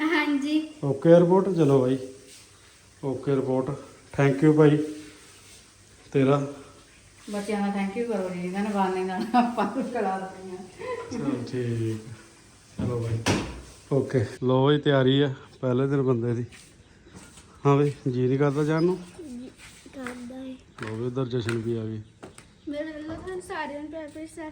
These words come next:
Speaker 1: ਸ਼੍ਰੀ ਅਕਾਲ ਜੀ।
Speaker 2: ਹਾਂ ਬਾਈ।
Speaker 1: ਹਾਂਜੀ।
Speaker 2: ਤਿਆਰੀਆਂ ਹੈ? ਲਓ ਬਾਈ,
Speaker 1: ਹਾਂਜੀ।
Speaker 2: ਜਸ਼ਨ ਨਾ ਆਇਆ ਹੀ। ਇਹ ਨਾ ਆ ਕੇ ਆਪਣਾ ਅੱਜ ਚੱਲਿਆ।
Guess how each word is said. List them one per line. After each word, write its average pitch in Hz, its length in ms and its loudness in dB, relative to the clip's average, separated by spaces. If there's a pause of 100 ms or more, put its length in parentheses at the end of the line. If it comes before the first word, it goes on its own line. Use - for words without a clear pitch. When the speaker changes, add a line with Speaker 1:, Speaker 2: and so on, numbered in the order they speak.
(100)
Speaker 1:
ਸ਼੍ਰੀ 247 120 -20
ਅਕਾਲ 226 360 -18
ਜੀ। 220 160 -12 (400)
Speaker 2:
ਹਾਂ 131 180 -2
ਬਾਈ। 135 120 -4 (480)
Speaker 1:
ਹਾਂਜੀ। 269 460 -10 (280)
Speaker 2:
ਤਿਆਰੀਆਂ 131 480 -2
ਹੈ? 165 60 -4 (420)
ਲਓ 123 60 -2
ਬਾਈ, 120 180 -2
Speaker 1:
ਹਾਂਜੀ। 135 220 -2
Speaker 2:
ਜਸ਼ਨ 127 280 -2
ਨਾ 135 160 0
ਆਇਆ 120 140 0
ਹੀ। 156 160 -2 (1000)
ਇਹ 127 180 0
ਨਾ 143 140 2
ਆ 135 60 2
ਕੇ 127 100 -2
ਆਪਣਾ 127 260 0
ਅੱਜ 123 120 -2 (1500)
ਚੱਲਿਆ। 107 340 -2